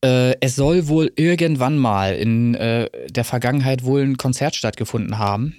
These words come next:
Das war eine re-, relativ heimliche Sache und trotzdem waren da irgendwie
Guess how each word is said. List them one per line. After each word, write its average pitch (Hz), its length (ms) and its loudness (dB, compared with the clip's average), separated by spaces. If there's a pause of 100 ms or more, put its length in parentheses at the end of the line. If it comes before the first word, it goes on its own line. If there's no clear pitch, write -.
(160)
Das 117 220 -4
war 127 100 2
eine 123 320 0
re-, 120 280 -4
relativ 139 460 -4
heimliche 143 420 0
Sache 170 380 0
und 131 160 -2
trotzdem 147 460 -2
waren 127 140 2
da 131 120 0
irgendwie 131 800 -2